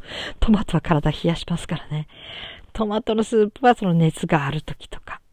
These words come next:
発熱して体を冷ましたい時とか、真夏とか、そういう時にトマトはいいですけどね。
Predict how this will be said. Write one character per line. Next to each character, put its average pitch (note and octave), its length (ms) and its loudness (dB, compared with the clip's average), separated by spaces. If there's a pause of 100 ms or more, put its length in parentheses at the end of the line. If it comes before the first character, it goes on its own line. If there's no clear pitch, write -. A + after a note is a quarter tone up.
発 - 340 -2
熱 F3+ 280 2
し - 100 -10
て F3+ 100 0
体 G3+ 440 0
を - 20 -2
冷 G3+ 180 -2
ま A3 140 0
し - 80 -16
た A3 160 2
い G#3+ 60 -2
時 - 220 -14
と - 100 -16
か、 - 160 -20 (300)
真 D#3 200 6
夏 E3+ 300 -2
と - 100 -10
か、 - 140 -14 (340)
そ - 160 -2
う A#2+ 60 -2
い C3+ 100 -4
う F#3+ 40 -8
時 G3 240 -4
に F4 80 -6
ト D#4 100 -2
マ A#3+ 140 6
ト A3+ 100 0
は F3+ 80 8
い E3+ 140 4
い - 20 0
で E3 100 -4
す - 80 -12
け E3 100 -8
ど E3 80 -6
ね。 G3+ 560 -2